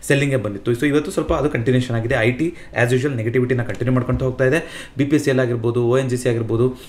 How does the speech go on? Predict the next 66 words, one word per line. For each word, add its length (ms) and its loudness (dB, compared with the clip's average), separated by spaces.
ಇದೆಲ್ಲದರಲ್ಲೂ 480 4
ಇವತ್ತು, 400 0
ಆ, 180 0
ಸೆಲ್ಲಿಂಗ್ 300 0
ಬರ್ತಾ 160 -2
ಇತ್ತು 140 -4
ಆಯಿಲ್ 160 2
ಕಂಪನಿಗಳಲ್ಲಿ. 480 -2
ಯಾಕೆ 240 2
ಅಂತ 100 -2
ಗೊತ್ತಿಲ್ಲ, 300 0
but, 240 0
but 160 0
ಬಿ 100 2
ಪಿ 140 2
ಸಿ 120 -2
ಎಲ್ 120 2
ಅಲ್ಲಿ 160 0
ಇವತ್ತು 540 -2
ತ್ರೀ 140 4
ಪಾಯಿಂಟ್ 260 0
ಫೋರ್ 140 0
ಸೆವೆನ್, 180 -2
ಆ, 280 2
ಕರೆಕ್ಷನ್ 320 0
ಬಂದಿರೋದ್ರ 300 0
ಮೂಲಕ 200 -4
ಅದೇ 140 2
ಇವತ್ತಿನ 240 2
ಟಾಪ್ 260 -4
ಲೂಸರ್ 240 2
ಆಗಿದೆ, 220 0
ಎನ್ 140 0
ಟಿ 60 2
ಪಿ 100 -2
ಸಿ 100 -2
ಇವತ್ತಿನ 200 0
ಟಾಪ್ 260 0
ಗೇನರ್ 180 0
ಆಗಿದೆ. 540 0
So 80 4
ಕ್ವಿಕ್ 220 0
ಆಗಿ 120 2
ಯಾವ 100 4
ರೀತಿ 180 0
ಆಗಿತ್ತು 200 -4
ಟ್ರೇಡ್ 240 0
ಅಂತ 120 -2
ನೋಡೋದಾದ್ರೆ 360 -2
ನಿಫ್ಟಿನಲ್ಲಿ 500 0
ನೋಡಿ 140 0
ಸುಮಾರು 300 0
ಜನ 140 2
ಟ್ರ್ಯಾಪ್ 280 0
ಆಗಿರೋದು 240 0
ಎಲ್ಲ 100 2
ಆಗಿರ್ತಾರೆ. 640 -2
ಒಂದು 160 0
ಗ್ಯಾಪ್ 260 2
ಅಪ್ 100 -2
ಓಪನಿಂಗ್ 240 -4
ಆಯ್ತಲ್ಲ, 220 -2
ಇಲ್ಲಿಂದ 280 -2
ಆಗಿರ್ತಾರೆ 340 -2
ನೋಡಿ. 140 2
ಈಗಲೂ 480 2